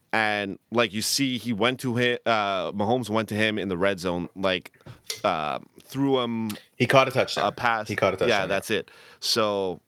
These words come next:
Speaker 1: I just think Lev Bell is not really gonna, he might have one or two games that he, like, does get in for a touchdown and then might s-, have a decent week, but it's Clyde Edwards-Helaire.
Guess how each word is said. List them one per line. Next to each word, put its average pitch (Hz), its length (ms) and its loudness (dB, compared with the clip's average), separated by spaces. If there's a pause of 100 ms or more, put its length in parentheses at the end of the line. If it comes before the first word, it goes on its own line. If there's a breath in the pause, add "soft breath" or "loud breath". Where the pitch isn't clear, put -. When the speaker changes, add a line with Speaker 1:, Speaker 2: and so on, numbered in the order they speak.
(160)
Speaker 1:
I 117 80 4
just 131 200 -2
think 147 140 -2
Lev 107 260 0
Bell 104 320 2
is 95 140 -8
not 95 200 2
really 98 200 -2
gonna, 95 260 -4
he 110 220 -4
might 110 240 2
have 104 180 0
one 98 240 -2
or 95 60 -2
two 101 220 -8
games 92 340 -2
that 87 160 -2
he, 90 160 -6
like, 87 180 -2 (120)
does 95 280 0
get 92 180 0
in 95 120 -4
for 95 120 -4
a 92 60 -2
touchdown 104 640 -2
and 90 180 -4
then 82 300 -6 (360 soft breath)
might 92 340 0
s-, - 260 -12 (300)
have 92 280 0
a 92 60 -2
decent 92 560 -6
week, 104 200 -4
but 95 140 2
it's - 240 -6 (240 loud breath)
Clyde 139 220 2
Edwards-Helaire. 104 840 0